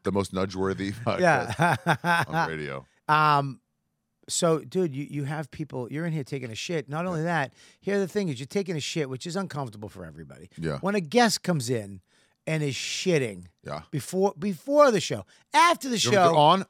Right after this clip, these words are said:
Speaker 1: It's
Speaker 2: No,
Speaker 1: oh, af-,
Speaker 2: after.
Speaker 1: I consider after. I thought on.
Speaker 2: After.
Speaker 1: I, I didn't consider after.
Speaker 2: After is
Speaker 1: After.
Speaker 2: still outrageous 'cause
Speaker 1: Yeah.
Speaker 2: now nobody can use the bathroom.
Speaker 1: Yeah.
Speaker 2: But you, okay, we get it. You held, you can't held it anymore.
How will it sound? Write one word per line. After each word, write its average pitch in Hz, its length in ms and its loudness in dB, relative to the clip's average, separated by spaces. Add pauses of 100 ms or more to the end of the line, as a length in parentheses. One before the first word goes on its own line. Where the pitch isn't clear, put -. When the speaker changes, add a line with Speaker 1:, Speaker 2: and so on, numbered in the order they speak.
(120)
Speaker 1:
It's 107 160 -2 (220)
Speaker 2:
No, 165 400 6
Speaker 1:
oh, - 40 2
af-, 90 160 0
Speaker 2:
after. 220 500 4
Speaker 1:
I 175 100 4
consider 92 320 0
after. 78 260 2
I 78 80 4
thought 90 160 2
on. 76 260 0
Speaker 2:
After. 233 440 4
Speaker 1:
I, 262 340 6
I 98 60 4
didn't 190 140 0
consider 85 300 -2
after. 76 320 -4
Speaker 2:
After 262 340 2
is 254 40 6 (160)
Speaker 1:
After. 185 40 -2
Speaker 2:
still 233 200 6
outrageous 190 600 4
'cause 170 160 0
Speaker 1:
Yeah. 156 60 -4
Speaker 2:
now 165 320 4
nobody 160 340 4
can 151 100 -4
use 151 140 2
the 143 60 -2
bathroom. 135 520 0 (160)
Speaker 1:
Yeah. 80 240 -2 (100)
Speaker 2:
But 208 160 4
you, 208 180 2
okay, 190 260 2
we 165 100 2
get 160 180 4
it. 147 60 -6
You 147 80 2
held, 151 300 4
you 143 160 -4
can't 170 320 0
held 147 180 2
it 131 40 2
anymore. 123 260 -4